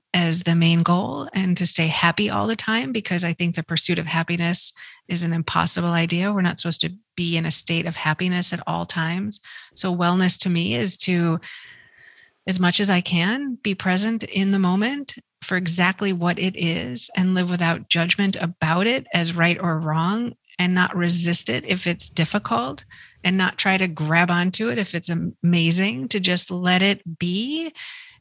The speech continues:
and keep repeating that. Um, 'cause all I have is this present moment exactly the way it is.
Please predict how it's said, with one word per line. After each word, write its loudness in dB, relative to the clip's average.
and 0
keep -4
repeating 0
that. -10
Um, 0
'cause -2
all 2
I 6
have 4
is 0
this 0
present 0
moment 0
exactly 0
the 2
way 0
it 0
is. -6